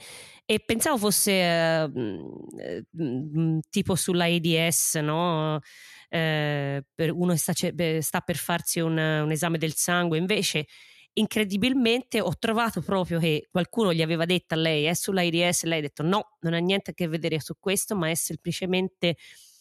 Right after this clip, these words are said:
il, eh, pumping of the blood in your head", cioè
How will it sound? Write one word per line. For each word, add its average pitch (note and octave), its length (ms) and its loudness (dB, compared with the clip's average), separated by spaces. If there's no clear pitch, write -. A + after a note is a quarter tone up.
il, F#3+ 180 4
eh, F3 240 4
pumping G#3+ 580 2
of E3+ 220 0
the D#3+ 100 -6
blood F3+ 340 0
in E3+ 140 2
your E3+ 180 2
head", C#3+ 280 0
cioè D3+ 240 0